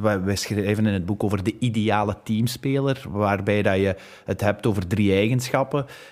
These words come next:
Dat is iemand die bescheiden is in de zin dat hij niet, eh, het succes op, eh, enkel en alleen naar hem of haar wil toeschrijven. Dat is iemand, vooral heel belangrijk, die emotioneel intelligent is, die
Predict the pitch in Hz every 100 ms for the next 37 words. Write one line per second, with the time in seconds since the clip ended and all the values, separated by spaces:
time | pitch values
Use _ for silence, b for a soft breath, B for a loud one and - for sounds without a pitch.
0 | B 104 101 98 104 98 92 101 92 87
1 | 95 - 104 107 113 107 104 101 98 107
2 | 107 92 - 98 104 101 - - 101 98
3 | 90 98 - 104 - 107 101 - 113 101
4 | - 98 95 98 101 104 104 101 101 101
5 | 92 92 92 95 101 90 95 92 110 123
6 | 123 131 127 - 127 131 139 B B B
7 | - 92 98 107 107 101 - 98 98 110
8 | 104 117 110 104 104 98 101 98 117 110
9 | 101 98 98 117 131 127 131 123 117 131
10 | 131 131 107